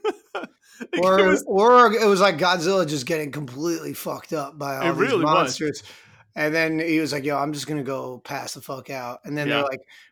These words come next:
Speaker 2: "Radiate his ass." <laughs>
Speaker 1: "Come
Speaker 2: And
Speaker 1: nuke
Speaker 2: then,
Speaker 1: me."
Speaker 2: and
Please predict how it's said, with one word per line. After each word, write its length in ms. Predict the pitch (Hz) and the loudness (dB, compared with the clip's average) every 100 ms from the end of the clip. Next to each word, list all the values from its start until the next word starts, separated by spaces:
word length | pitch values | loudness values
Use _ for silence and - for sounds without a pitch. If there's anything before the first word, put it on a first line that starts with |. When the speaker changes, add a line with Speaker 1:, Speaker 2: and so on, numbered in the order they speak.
| _ | _
Speaker 2:
"Radiate 580 | 170 214 196 190 170 156 | 0 2 4 2 2 2
his 200 | 156 127 | 0 0
ass." 380 | 147 139 131 151 | 0 -2 -4 -2
<laughs> 60 | |
Speaker 1:
"Come 220 | 156 190 190 | 0 0 2
Speaker 2:
And 80 | |
Speaker 1:
nuke 180 | 180 202 | 0 2
Speaker 2:
then, 120 | 180 | 0
Speaker 1:
me." 260 | 165 123 - _ _ _ 208 - | 0 -2 -8 _ _ _ -18 -10
Speaker 2:
and 120 | 285 | -10